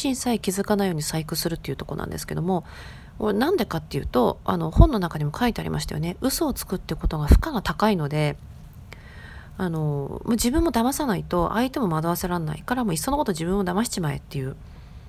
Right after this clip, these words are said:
まあ、本は、この本はもうこの流れにつきますよね。です。だから人っていうのは自分にも嘘をついてしまうんだと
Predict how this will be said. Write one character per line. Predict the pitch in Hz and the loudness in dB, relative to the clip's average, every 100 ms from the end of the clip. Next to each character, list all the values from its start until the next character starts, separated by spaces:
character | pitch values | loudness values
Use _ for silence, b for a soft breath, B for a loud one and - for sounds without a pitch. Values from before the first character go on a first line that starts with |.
| B B - | B B -4
ま | 220 | -4
あ、 | - - - | -6 -16 4
本 | - 427 | 6 8
は、 | 226 160 - - | 6 0 -6 -8
こ | - | -2
の | 320 | 0
本 | - 311 | 2 0
は | 165 | 0
も | 156 | 0
う | |
こ | 156 277 | 4 4
の | 339 | 6
流 | 330 349 | 4 2
れ | 330 | 2
に | 185 | 0
つ | - | -2
き | - | 0
ま | 214 | 0
す | - - | 0 -2
よ | 139 | -4
ね。 | 143 156 B B B B B B B B B - | -2 -4 B B B B B B B B B -4
で | 160 | -2
す。 | - - | -2 -2
だ | - | -2
か | 381 320 | 0 2
ら | 349 339 | 2 2
人 | - - | 0 -2
っ | 190 | -2
て | - | 0
い | |
う | 185 | 0
の | 175 | 2
は | 226 | 0
自 | 185 185 | 2 2
分 | 220 | 2
に | 262 | 4
も | 180 | 0
嘘 | - | 0
を | 156 | -2
つ | - | -4
い | 156 | -4
て | - | -2
し | - | 0
ま | 156 | 0
う | |
ん | 151 | 0
だ | 135 | -2
と | - | -8